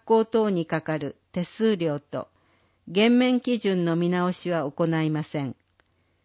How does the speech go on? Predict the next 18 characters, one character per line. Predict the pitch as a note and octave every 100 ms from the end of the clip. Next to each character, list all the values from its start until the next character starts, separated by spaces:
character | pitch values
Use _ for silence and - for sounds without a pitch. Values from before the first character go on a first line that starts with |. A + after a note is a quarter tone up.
| _ -
適 | A3+ - B3+
用 | B3+ A#3+
時 | G#3 A3
期、 | - C#3+ - _ _ -
令 | A3 C4
和 | G#3 F#3+
六 | F#3+ -
年 | F#3+ F3 D#3+
四 | - A#3
月 | A#3+ - - -
一 | G3+ G3
日 | F#3+ -
か | F3 C3+
ら | G#2+ - -
予 | D#3+
定。 | - D3+ D3 - _ _ _ _ -
な | A#3 G#3
お、 | D3+